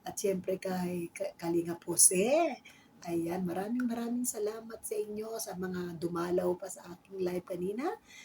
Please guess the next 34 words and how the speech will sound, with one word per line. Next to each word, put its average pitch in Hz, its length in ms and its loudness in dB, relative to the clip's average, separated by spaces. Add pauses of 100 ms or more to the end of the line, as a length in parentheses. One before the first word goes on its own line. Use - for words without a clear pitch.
(200)
Hindi 190 240 8
ko 190 80 6
na 190 160 6
iisa-isahin 190 880 4
ang 180 80 -2
Team 180 240 4
Kuroda. 269 560 -2 (400)
At - 240 -4
s-, - 160 -2 (160)
basta 214 240 6
sa 202 160 6
mga 180 320 0
admin 240 560 2
at - 160 -8
sa - 160 -6
mga 151 320 -10
la-, 156 200 -10 (120)
ah, 151 80 -8
sa 160 160 -8
mga, 147 240 -12 (880)
ah, 185 80 -12
mga 170 320 -2
members, 226 480 4
maraming, 180 480 -4
maraming 160 400 -10
salamat. - 480 -10
Sir 214 160 -2
A 277 160 2
B 254 240 0
M, 226 480 0
Kabsat 214 400 -4
Lani 190 240 -2
Wonder 180 320 -4
Woman. 165 560 -8